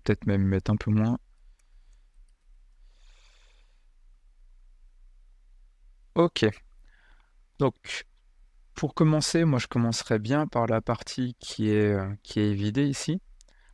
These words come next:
Donc les codes qui vont être importantes, c'est le, le cinquante-quatre virgule cinq et le trente et un. J'aurais dû le décaler un peu plus. Donc on a dit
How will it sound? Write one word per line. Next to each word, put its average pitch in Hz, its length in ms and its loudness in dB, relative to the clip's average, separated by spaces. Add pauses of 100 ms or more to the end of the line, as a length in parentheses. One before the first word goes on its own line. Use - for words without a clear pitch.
Donc 110 180 -2
les 123 80 4
codes 151 200 4
qui - 160 -2
vont 117 120 2
être 113 160 0
importantes, 131 680 -4 (300)
c'est - 260 -2
le, 107 400 4
le 104 160 0
cinquante-quatre 117 800 -2
virgule 104 320 0
cinq 135 420 0 (400)
et 110 140 0
le 104 160 0
trente - 340 -4
et 101 80 2
un. 101 100 0 (2750)
J'aurais - 240 -2
dû 101 80 -2
le 98 80 4
décaler 104 340 2
un 95 120 2
peu 101 100 -4
plus. - 480 -2 (3000)
Donc 113 240 -2
on 101 140 2
a 101 80 2
dit 98 320 -8